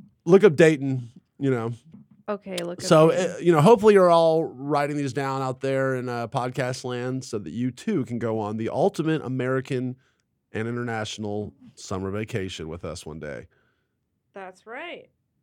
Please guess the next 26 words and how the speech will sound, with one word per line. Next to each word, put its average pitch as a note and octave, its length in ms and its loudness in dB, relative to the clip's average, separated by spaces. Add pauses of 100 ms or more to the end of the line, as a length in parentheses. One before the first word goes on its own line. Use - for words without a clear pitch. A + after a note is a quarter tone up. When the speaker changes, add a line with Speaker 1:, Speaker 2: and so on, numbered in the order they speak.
(200)
Speaker 2:
I G#3+ 140 -16
was A3 280 -16
sh-, - 100 -20 (320)
saying, B3 340 -12
like, G3+ 300 -12
"Oh, A#3 320 -8 (280)
the G#3+ 80 -18
picture B3+ 280 -10
of A#3+ 60 -6
that A#3+ 180 -4
building G#3+ 380 -8
looked G3+ 180 -8
like G#3 160 -8
the G3+ 60 -12
picture G#3 320 -10
of F#3+ 80 -6
this G3+ 160 -6
building," F3 360 -6
but G3+ 120 -10
it's F#3+ 140 -14
not - 140 -18
the - 140 -20
same D3 160 -16
building, E2 260 -8
Speaker 1:
Okay. E2 220 -8 (100)
Speaker 2:
so. F#3 160 -18